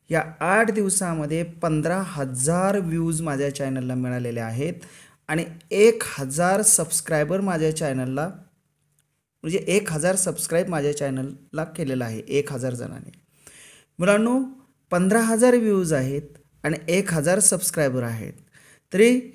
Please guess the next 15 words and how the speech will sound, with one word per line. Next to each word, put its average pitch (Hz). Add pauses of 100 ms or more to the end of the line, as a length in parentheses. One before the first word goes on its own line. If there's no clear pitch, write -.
(160)
जे 160
जे 214
कोणी 220
चॅनल 220
पाहत 190
असेल 165
त्याने 160
एक 160
काम 139
करा 127
की 165
माझ्या 143
चॅनलला 131
सबस्क्राईब 165
करा 127